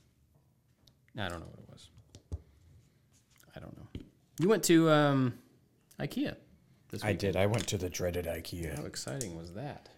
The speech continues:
Speaker 2: It was on a whim. Okay, so imagine, if you would, driving two and a half hours to ikea with three children in the middle of the day.
Speaker 1: No.
Speaker 2: It was, it was about like that.
Speaker 1: <laughs> I don't want to.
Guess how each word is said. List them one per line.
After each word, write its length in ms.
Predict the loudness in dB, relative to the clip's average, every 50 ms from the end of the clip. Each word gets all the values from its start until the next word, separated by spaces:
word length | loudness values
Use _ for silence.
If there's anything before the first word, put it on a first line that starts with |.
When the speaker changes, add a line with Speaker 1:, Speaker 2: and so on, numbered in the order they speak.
| _ _ _ _
Speaker 2:
It 40 | -4
was 100 | 0 2
on 100 | 2 2
a 60 | 2
whim. 440 | 0 0 0 2 2 4 2 0 -2 -2 -2
Okay, 240 | 0 2 2 2 2
so 240 | 4 4 4 4 2 0 -6 -6 -2
imagine, 420 | 0 2 4 4 4 4 4 4
if 140 | 4 4 2
you 120 | 2 2
would, 260 | 4 4 4 4 2 0 -6 -16 -20 _ -20 _ -20 -20 -16 -14 -14 -12 -6 -2 4
driving 360 | 6 6 8 8 6 6 4
two 140 | 4 4 6
and 100 | 6 6
a 20 |
half 260 | 6 6 6 6 6
hours 320 | 6 6 6 6 4 4 2
to 60 | 2
ikea 440 | 2 2 2 2 2 4 4 4 4
with 140 | 4 2 0
three 160 | 2 2 2
children 380 | 4 4 2 2 2 0 -4 -8 -10 -16 -20 -20 _ -4
in 60 | -2
the 80 | 0 0
middle 200 | 2 2 2 2
of 80 | 2
the 60 | 2 2
day. 220 | 2 0 0 -2 -8 -16 _ _ _ _ _ _ _ _ _ _ _ -20 -20 _ _ _ -18 -18 -16 -18 -20 -20 -20 -20 _ _ -20 -18 -12 -8
Speaker 1:
No. 240 | -4 0 2 4
Speaker 2:
It 20 | 4
was, 160 | 4 2 0 -4 -8 _ -2
it 60 | 0
was 100 | 0 2
about 240 | 4 4 4 4 4
like 140 | 2 2 2
that. 240 | 2 2 2 0 -4 -12 -18 -4 4 4
Speaker 1:
<laughs> 400 | 6 6 6 2 0 -4 -10 -12 -12 -14 -16 -16 -16 -16 -16 -14 -12 -12 -12 -12 -12 -6 -4
I 60 | 0
don't 160 | 0 2 2
want 180 | 2 0 0 -2
to. 200 | -6 -8 -8 -10